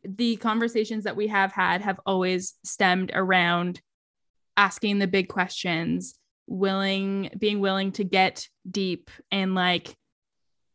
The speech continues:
not talk the small stuff.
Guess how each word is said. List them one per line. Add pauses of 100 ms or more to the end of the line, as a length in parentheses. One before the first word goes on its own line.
(520)
not (800)
talk
the
small
stuff.